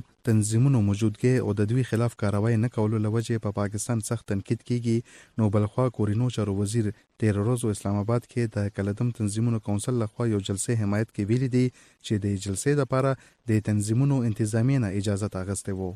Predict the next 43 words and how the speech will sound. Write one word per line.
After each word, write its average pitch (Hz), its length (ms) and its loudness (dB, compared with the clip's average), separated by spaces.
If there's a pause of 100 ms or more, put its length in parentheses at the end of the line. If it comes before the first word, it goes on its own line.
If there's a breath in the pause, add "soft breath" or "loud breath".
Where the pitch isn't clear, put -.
(140)
د 110 140 4
پاکستان 113 460 0
تحریک 110 280 0
انصاف 113 400 0
احتجاج 113 480 0
ودرولو 110 420 0
دپاره 127 460 -2 (300 loud breath)
پایتخت 143 480 2
اسلام 120 260 0
آباد 120 320 2
انتظامیې 117 540 2
دفعه 123 320 -2
یو 120 180 2
سل 120 220 -2
څلور 123 380 0
څلوېښت 117 520 -2
نافذ 104 300 -2
کړې 101 220 -2
وه 92 260 -4 (100)
او 110 120 4
د 110 100 0
نفاذ 113 480 2
په 117 120 -2
وخت 120 260 2 (300 soft breath)
پنځو 131 260 4
تنانو 135 340 2
نه 113 120 2
زیات 123 240 0
خلکو 123 280 -2
ته 104 280 0
یو 107 140 4
ځای 98 200 0
کېدو 107 280 0
اجازت 101 420 -2
نه 101 60 0
وي. 95 260 -6
خو - 160 0
د 113 200 2
دفعې 113 300 2
نفاذ 117 480 2
باوجود 113 440 2
تیرو 110 280 0
ورځو 131 300 0